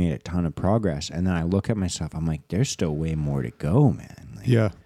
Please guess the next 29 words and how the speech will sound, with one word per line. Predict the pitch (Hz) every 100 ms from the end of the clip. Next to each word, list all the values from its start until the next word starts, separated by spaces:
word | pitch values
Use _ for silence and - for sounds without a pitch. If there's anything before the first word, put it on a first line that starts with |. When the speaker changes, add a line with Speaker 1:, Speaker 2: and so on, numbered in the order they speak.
| _ -
Speaker 2:
Uh, | 139 123 143
and | 139 131 127 139
I | 139
think | 110
Speaker 1:
once | 131 135 147
you |
open | 139 123 113
the |
book, | 90 117 131 -
you | 104
can't | - 120 110
<laughs> | -
stop | 135 151 135
turning | 139 139 139
the | 127
pages, | - 127 190 135 113 120
Speaker 2:
No. | 131 139
Speaker 1:
man. | 127 131
Like, | 123 113 - 131
Speaker 2:
And, | 131
and | 131 131 127 127 127
the | 131 131
thing | - 156 151
is | 156 143 117 110 - - 117
that, | 113 120 117 110
that | - 123 117 117
I've | 117 113
realized | 120 135 127 104
is | 113 107